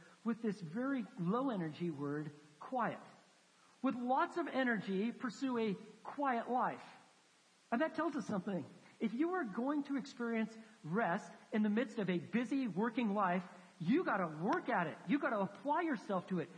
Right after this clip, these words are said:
It never just happens. If you're waiting for, "I'm just waiting for peace to come over me. I am waiting for a restful life. I'm waiting for someone to straighten my life out for me," I got news for you.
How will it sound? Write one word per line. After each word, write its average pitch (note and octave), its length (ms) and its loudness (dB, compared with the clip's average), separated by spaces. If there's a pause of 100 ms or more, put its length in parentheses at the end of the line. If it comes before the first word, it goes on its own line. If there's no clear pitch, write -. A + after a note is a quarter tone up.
(120)
It C#4+ 200 2
never C#4 420 4 (180)
just C4 280 2 (160)
happens. C4 420 2 (220)
If A3 160 2
you're F4+ 180 2
waiting C4 400 2
for, A3+ 300 0 (240)
"I'm C#3+ 80 -8
just G3+ 220 -4
waiting F3+ 420 0 (240)
for F3+ 280 0 (140)
peace A#3+ 300 0 (180)
to A3 80 -4
come G3+ 180 2
over F3 200 2
me. C3+ 180 -4
I G3+ 120 4
am F3+ 120 2
waiting A#3 320 2
for G3+ 260 0
a F#3+ 120 2
restful G#3+ 400 0
life. F#3+ 240 2 (100)
I'm G3 160 2
waiting C4 240 2
for A3 160 -2
someone B3 440 0
to F#3 180 2 (220)
straighten B3+ 380 0
my G#3+ 140 4
life A3 260 2
out G#3+ 220 0
for A3 160 0
me," C#4+ 120 2
I C4 60 2
got A#3+ 140 2
news C4 300 4
for A3+ 180 0
you. D#3+ 220 0